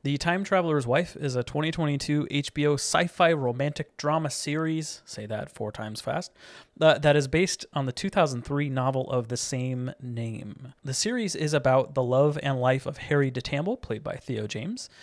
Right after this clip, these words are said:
and Claire Abshire, played by Rose Leslie, which is incredibly complicated by the fact that Henry has a genetic disorder which causes him to randomly time travel for short periods of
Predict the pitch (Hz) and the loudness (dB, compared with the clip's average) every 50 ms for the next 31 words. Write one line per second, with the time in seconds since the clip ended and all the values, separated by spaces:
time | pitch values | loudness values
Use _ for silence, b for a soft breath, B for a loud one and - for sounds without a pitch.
0 | B B B - 135 123 113 - - - 143 156 165 165 - 143 143 151 147 147 | B B B -6 -6 -6 -6 -4 0 2 4 4 4 2 2 2 0 2 0 0
1 | - 135 117 117 147 175 185 - - 117 113 113 117 - 117 110 110 - - 127 | 0 0 2 2 0 -2 -2 -4 -4 -4 -4 -2 -2 -2 0 0 -2 -2 -2 -2
2 | 123 123 127 131 131 - - - - 123 120 120 - 147 165 202 214 185 147 - | 0 0 0 0 -2 -4 -8 -6 -4 -4 -2 -2 -2 -4 -4 -2 -2 -4 -2 -2
3 | 143 135 127 127 - - 214 247 226 208 - - - 135 123 - - - - - | -2 -4 -4 -4 -2 0 0 0 0 -2 -4 -4 -4 -4 -4 -6 -8 -14 -14 -14
4 | - - - 165 170 B B B B B B B - 131 120 120 - - 135 170 | -14 -12 -10 -10 -10 B B B B B B B -4 -2 -2 0 2 2 2 2
5 | - - 131 113 - - - 185 214 214 170 127 120 143 185 214 214 - - 131 | 2 -2 -4 -4 -4 -2 0 0 2 2 2 0 0 0 -2 -4 -4 -2 -2 0
6 | 123 123 120 120 120 117 113 113 - - - - - 143 127 - - 156 165 190 | 0 0 0 0 0 0 0 -2 -4 -8 -14 -8 -4 -4 -4 -2 -2 -2 -2 0
7 | 160 113 113 160 180 156 139 131 - - - 143 147 147 151 135 - 151 147 - | 0 0 0 0 0 -2 -4 -4 -4 0 2 2 2 2 0 -2 -4 -6 -4 -4
8 | 147 123 110 110 123 135 139 139 143 139 139 - - 127 131 143 135 123 110 113 | -4 -4 -2 -4 -2 -2 -2 -2 -2 -4 -4 -6 -6 -6 -4 -4 -4 -4 -4 -4
9 | 117 117 - - 110 - - - 170 202 208 - - 139 135 135 131 127 - - | -6 -8 -10 -12 -14 -10 -6 -4 -4 -4 -4 -4 -4 -2 -2 -2 -2 -4 -6 -8
10 | 120 113 113 120 | -8 -8 -8 -8